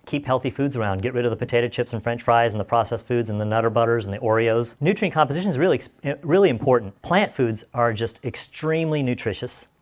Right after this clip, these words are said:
And now when you look at this picture right here, this is looking at a five hundred calorie meal of, uh, a plant-based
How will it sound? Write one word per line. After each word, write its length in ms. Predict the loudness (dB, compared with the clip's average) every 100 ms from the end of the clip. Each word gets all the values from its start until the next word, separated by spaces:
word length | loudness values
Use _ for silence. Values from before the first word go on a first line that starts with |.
| _
And 80 | 0
now 140 | 2
when 140 | 4 4
you 80 | 4
look 160 | 2
at 100 | 2
this 380 | 2 2 -2 -20 -10
picture 340 | 0 0 4
right 220 | 4 4
here, 260 | 4 4 2 -8 -20 _ -2
this 180 | 0 2
is 140 | 4
looking 260 | 4 4 2
at 80 |
a 40 | 6
five 260 | 6 6
hundred 240 | 4 0 2
calorie 340 | 4 4 2
meal 320 | 0 0 0 -6 _ _ -20 _ 0
of, 480 | 4 6 4 0 -8 _
uh, 180 | 0 0 0
a 80 | 2
plant-based 680 | 4 2 2 0 0 -6